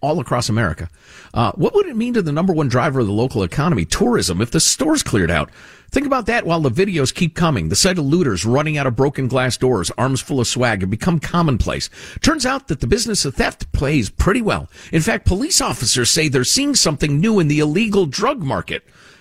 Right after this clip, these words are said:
Career changes. "Dealing drugs is an inherently dangerous way to make money," he goes into it. "Far better, it appears, to steal stuff,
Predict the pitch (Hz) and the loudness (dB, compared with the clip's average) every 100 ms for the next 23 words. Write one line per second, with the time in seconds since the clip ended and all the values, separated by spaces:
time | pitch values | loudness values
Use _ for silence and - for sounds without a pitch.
0 | _ - 269 285 277 196 143 90 73 - | _ -2 0 -2 -4 -2 -2 -4 -8 -14
1 | _ _ - 143 254 269 240 139 107 147 | _ _ -4 0 2 2 4 4 2 0
2 | 196 165 156 131 120 160 190 190 185 151 | 0 0 2 2 2 2 2 -2 0 0
3 | 127 147 139 110 113 127 180 277 247 65 | 0 0 0 0 0 -2 0 -2 -2 -4
4 | 85 98 85 82 87 131 - - - - | -6 -4 -2 0 2 2 -2 -14 -20 -20
5 | - - 311 247 180 339 294 85 98 139 | -8 -2 0 0 0 -2 -4 -4 -2 0
6 | - 156 - 226 403 330 - 101 - - | 0 -2 -2 0 0 0 -2 -2 -4 -14